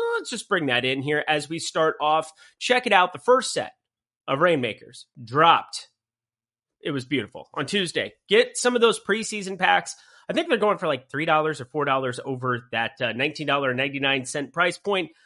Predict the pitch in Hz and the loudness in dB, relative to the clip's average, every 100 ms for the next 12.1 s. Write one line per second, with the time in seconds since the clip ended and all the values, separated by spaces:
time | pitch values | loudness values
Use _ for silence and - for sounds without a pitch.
0 | _ _ 240 262 277 - 254 262 247 226 | _ _ -8 -6 -4 -6 0 2 2 0
1 | 269 247 247 254 302 277 240 190 - _ | -2 -2 -2 -6 -2 4 4 4 -4 _
2 | - - 427 370 294 190 - 233 185 - | -14 -2 2 2 0 -4 -6 -2 -2 -4
3 | - _ - 214 262 240 226 208 220 196 | -20 _ 0 2 2 -2 -4 0 2 2
4 | 180 175 - 156 147 - 165 147 156 175 | -2 -6 -2 0 0 -6 -10 -6 -2 0
5 | 196 190 165 170 170 180 190 175 160 156 | 0 -2 -4 -4 -2 0 0 0 0 0
6 | 147 147 _ _ - 185 180 - 151 160 | 0 -6 _ _ -4 -4 -4 -4 -2 -2
7 | 156 160 - - 123 131 131 139 139 135 | 0 -2 -2 -6 -4 -4 -4 -4 -4 -8
8 | _ _ _ 196 208 214 220 196 180 180 | _ _ _ 0 0 0 -2 -4 0 2
9 | 170 - 151 147 165 165 147 131 117 110 | 2 -2 -6 -2 -2 0 -2 0 -2 -8
10 | - 190 196 143 160 170 170 - 151 139 | -6 -6 -4 0 0 0 -6 -6 0 4
11 | 139 - - 120 117 113 - 135 127 123 | 4 2 -4 -4 -4 -6 -4 0 0 -2